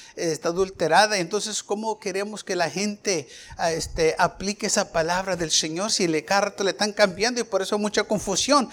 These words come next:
La gente no sabe qué creer porque di-, eh, oyen una cosa y luego oyen otra y otra, y la gente dice, "Pues ya no sé qué creer".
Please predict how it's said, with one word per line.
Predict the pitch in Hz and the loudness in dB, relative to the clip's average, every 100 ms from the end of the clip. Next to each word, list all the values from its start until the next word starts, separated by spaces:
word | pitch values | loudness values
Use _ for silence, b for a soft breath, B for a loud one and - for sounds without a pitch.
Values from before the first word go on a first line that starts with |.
| B - | B 4
La | 180 | 4
gente | 214 214 220 | 4 4 4
no | 208 | 6
sabe | - 208 214 214 | 6 8 8 6
qué | 202 | 0
creer | - 220 262 | 2 6 6
porque | 247 - 185 | 6 -4 -4
di-, | 214 202 B B | -2 -6 B B
eh, | - 180 | -8 4
oyen | 208 226 220 | 8 8 6
una | 226 208 - | 2 0 4
cosa | 226 226 220 | 4 4 4
y | |
luego | 214 214 208 | 2 2 2
oyen | 214 196 190 | 2 2 2
otra | 233 233 220 | 0 0 -4
y | 202 | -2
otra, | 196 202 220 | -2 -2 -4
y | 202 | -4
la | 190 175 | 0 0
gente | 202 202 | -2 -4
dice, | 208 214 | -4 -4
"Pues | 202 196 | -6 -6
ya | 208 | -6
no | 196 | -4
sé | 202 185 | -6 -6
qué | 180 | -10
creer". | - 170 262 - | -10 -8 -8 -10